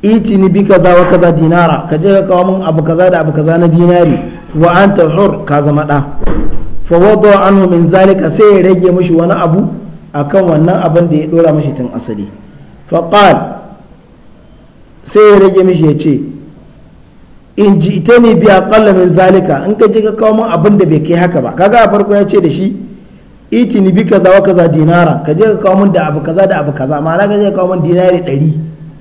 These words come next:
Fa an, wa anta hur, ka zama ɗa. Haka yanzu ya ɗora mashi mukataba kenan. Fa wada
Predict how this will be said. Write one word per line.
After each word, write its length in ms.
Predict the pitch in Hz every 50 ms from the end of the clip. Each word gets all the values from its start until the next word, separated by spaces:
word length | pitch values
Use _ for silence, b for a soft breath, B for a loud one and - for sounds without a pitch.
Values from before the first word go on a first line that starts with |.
| - - - - - - _ - - - - - -
Fa 100 | - 147
an, 300 | 135 175 196 220 202 160
wa 100 | 156 175
anta 280 | 185 196 196 - - 160
hur, 340 | 147 156 180 185 - - -
ka 180 | - 127 135 131
zama 200 | 143 139 139 135
ɗa. 160 | 135 135 127 - - - - - -
Haka 160 | 165 175 190
yanzu 140 | 202 196 175
ya 100 | 175 175 185
ɗora 200 | 185 190 180 165
mashi 160 | 170 156 160
mukataba 440 | 143 131 - 139 135 143 147 135 107
kenan. 280 | - - 90 87 82 - - - - - - - - - - - - - - - - - - - - - - - - - -
Fa 120 | 165 175
wada 300 | 175 180 175 175 196 226